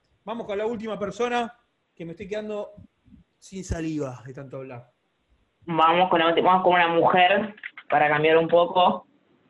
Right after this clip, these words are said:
Speaker 1: No cambiamos, es lo mismo, las personas son personas. No diferenciamos por sexo acá. Bueno, vos sí
Speaker 2: Es
Speaker 1: parece.
Speaker 2: cierto.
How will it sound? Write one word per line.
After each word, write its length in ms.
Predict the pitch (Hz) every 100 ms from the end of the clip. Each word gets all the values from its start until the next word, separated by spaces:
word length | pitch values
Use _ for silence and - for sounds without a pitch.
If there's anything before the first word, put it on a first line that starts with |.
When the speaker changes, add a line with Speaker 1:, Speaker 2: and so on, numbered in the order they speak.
| -
Speaker 1:
No 140 | 180
cambiamos, 440 | 185 190 165 139
es 60 | 170
lo 60 | 170
mismo, 260 | 160 135
las 100 | 123
personas 300 | 131 131 175
son 100 | 151
personas. 480 | 147 139 135 113 - -
No 80 | 147
diferenciamos 380 | 143 143 139 123
por 140 | 113
sexo 220 | 120 113
acá. 200 | 107 101 _ _ _ _ _
Bueno, 220 | 147 127
vos 160 | 143 -
sí 80 |
Speaker 2:
Es 40 | 131
Speaker 1:
parece. 220 | 190 -
Speaker 2:
cierto. 640 | 180 156 147 151 143 147